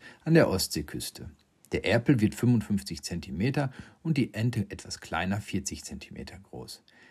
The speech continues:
Ihr Gewicht liegt da zwischen sechshundertfünfzig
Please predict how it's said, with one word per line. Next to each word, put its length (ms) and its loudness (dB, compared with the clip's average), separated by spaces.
Ihr 120 -4
Gewicht 520 2
liegt 360 -4
da 160 2
zwischen 320 -8
sechshundertfünfzig 960 -4